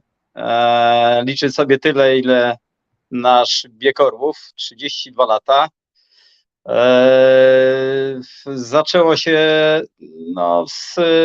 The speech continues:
w okresie też, e, trzydziestu paru lat.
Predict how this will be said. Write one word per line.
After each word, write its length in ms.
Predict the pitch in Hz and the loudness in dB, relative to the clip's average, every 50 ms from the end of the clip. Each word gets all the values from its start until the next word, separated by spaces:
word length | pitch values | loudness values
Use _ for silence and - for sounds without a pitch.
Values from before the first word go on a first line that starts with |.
| 165 165 165 165 160 147 - | 2 2 0 0 -2 -6 -10
w 440 | - - - - - _ _ _ _ - | -16 -20 -20 -20 -20 _ _ _ _ -4
okresie 500 | - 143 - - 165 151 - - 170 170 | -4 -2 0 0 -2 0 0 -2 -2 -2
też, 480 | - 214 202 175 143 - - - - | 0 2 2 0 0 -2 -6 -6 -4
e, 220 | 143 131 127 127 120 - | -2 -2 -2 -4 -4 -6
trzydziestu 500 | - - 139 127 135 135 - - 139 131 | -8 -8 -4 -2 -2 -2 -2 -4 -6 -2
paru 240 | - 135 131 123 117 | 0 0 0 2 2
lat. 280 | 113 113 120 - _ | 2 0 0 -2 _